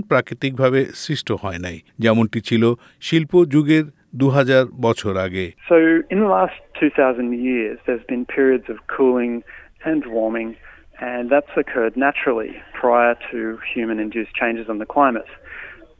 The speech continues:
Speaker 2: Uh, for example, the Little Ice Age or the medieval climate anomaly, and natural factors have caused those। One,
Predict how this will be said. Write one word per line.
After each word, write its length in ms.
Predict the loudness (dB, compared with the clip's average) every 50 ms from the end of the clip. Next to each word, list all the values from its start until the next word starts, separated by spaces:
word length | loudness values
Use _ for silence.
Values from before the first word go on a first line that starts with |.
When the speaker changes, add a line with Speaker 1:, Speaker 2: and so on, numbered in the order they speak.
| _
Speaker 2:
Uh, 180 | -10 -8 -8 -8
for 160 | -2 0 2 2
example, 460 | 2 0 -2 -4 -4 -2 0 0 -2 -2 -2 -6 -10
the 100 | -8 -4 0
Little 320 | 2 2 4 4 2 2 2 2
Ice 240 | 2 2 2 2 2 2 2 2
Age 220 | 2 0 -2 -4 -8 -10
or 140 | -8 -8 -8 -8
the 120 | -8 -6 -4 -2
medieval 520 | -2 0 0 0 0 0 0 0 -2 -4 -8 -6 -6
climate 360 | -2 0 2 2 2 0 -2
anomaly, 400 | -4 -2 -2 -2 -2 -2 -4 -6 -8 -6 -4 -2 -2 -2
and 100 | -2 -4 -6 -10 -14 -6
natural 440 | -2 0 0 0 -2 -2 -2 -4 -4 -2 -2
factors 320 | -4 -4 -4 -6 -12 -14 -14
have 140 | -18 -16
caused 340 | -2 0 2 2 2 0 -6 -12
those। 280 | -14 -12 -12 -14 -16 -18 -18 -18 -18 -18 -18 -10 -6
One, 160 | -6 -6 -6